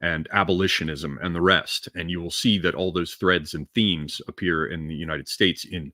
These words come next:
New England, which is called New England for a reason. And there's a reason why for quite some time, uh, the elite closely allied with Britain came out of that area, um, and why, you know, so many of those Ivy League schools are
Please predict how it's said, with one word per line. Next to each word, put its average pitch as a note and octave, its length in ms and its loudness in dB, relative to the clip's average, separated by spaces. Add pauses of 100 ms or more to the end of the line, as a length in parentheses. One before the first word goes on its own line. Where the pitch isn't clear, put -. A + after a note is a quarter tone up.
New G2+ 320 2
England, E2 580 -2
which - 180 -12
is D#2 100 -6
called F2+ 480 -2
New G2+ 340 2
England E2+ 400 -2
for D#2 200 -6
a D#2 40 -2
reason. E2+ 400 -4
And A#1 100 -16
there's D2 200 -12
a E2 60 -8
reason F2 420 -2 (380)
why E2+ 380 2
for - 180 -10
quite F2+ 260 0
some E2+ 200 -6
time, D#2+ 460 -4 (400)
uh, D#2 260 -4
the F2+ 120 -2
elite F#2+ 380 0
closely F2+ 500 -4
allied D#2+ 400 -2
with D2+ 160 -10
Britain D#2+ 460 -2
came F#2 260 0
out D#2 160 0
of D#2+ 100 -6
that D2 260 -2
area, E2 420 0 (420)
um, C#2+ 320 -8
and D#2+ 140 -8
why, D#2+ 260 0 (100)
you E2+ 100 -6
know, C#2+ 120 -8
so - 180 -6
many D#2+ 200 -4
of D2 60 -6
those D2 200 -6
Ivy D2+ 240 -2
League C#2 200 -12
schools D#2 420 -8
are C2 160 -6